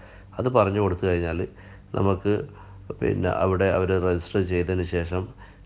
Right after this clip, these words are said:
ഒരു സ്റ്റിക്കർ നമ്മുടെ പാസ്പോർട്ടിൻ്റെ മുകളിൽ അവർ ഒട്ടിക്കും. ആ പാസ്പോർട്ടിൻ്റെ മുകളിൽ ഒട്ടിക്കുന്ന സ്റ്റിക്കറിൽ നമ്മ-, ആ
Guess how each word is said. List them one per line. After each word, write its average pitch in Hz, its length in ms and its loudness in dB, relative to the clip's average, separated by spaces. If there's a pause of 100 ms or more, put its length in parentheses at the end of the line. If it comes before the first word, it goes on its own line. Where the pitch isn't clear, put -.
(280)
ഒരു 98 200 4
സ്റ്റിക്കർ 98 580 -4
നമ്മുടെ 90 240 0
പാസ്പോർട്ടിൻ്റെ 87 540 0
മുകളിൽ 82 460 -4 (120)
അവർ 87 180 0
ഒട്ടിക്കും. 80 440 -4
ആ 92 80 4
പാസ്പോർട്ടിൻ്റെ 101 580 0
മുകളിൽ 98 280 2
ഒട്ടിക്കുന്ന 95 440 -2
സ്റ്റിക്കറിൽ 92 640 -4
നമ്മ-, 90 160 -4 (2750)
ആ 101 380 4